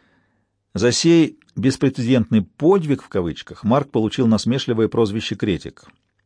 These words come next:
Умер он в Греции и был погребён без всяких почестей почти за десять лет до нынешнего знаменательного пира.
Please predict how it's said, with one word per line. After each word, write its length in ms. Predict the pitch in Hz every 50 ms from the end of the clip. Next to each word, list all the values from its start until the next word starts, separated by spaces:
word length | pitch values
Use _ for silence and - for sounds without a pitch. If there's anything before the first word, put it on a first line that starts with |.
| _ _ _ _ _ _ _ _ _ _ -
Умер 260 | 156 190 190 151 107
он 120 | 92 90
в 60 | 82 80
Греции 520 | 110 - 185 190 190 - - 160 151 139
и 220 | 127 - - 117
был 260 | 110 113 143 156 156 139
погребён 600 | - 117 101 104 107 101 98 127 143 143 131 95
без 140 | 104 98
всяких 360 | - - 117 98 - 90 - -
почестей 480 | - 135 131 - 123 - - - 104
почти 440 | - - 98 95 - - - 127 127
за 140 | 104 110 110
десять 320 | 107 117 104 - 113 104
лет 240 | 107 120 135 135 - _ _ _ - - - - - _ _ -
до 240 | 85 85 101 110 113
нынешнего 640 | 120 131 143 127 113 95 - - 104 95 90 92
знаменательного 680 | 90 85 107 107 110 107 107 101 - - 104 104 110 120
пира. 300 | - - 90 - 73 71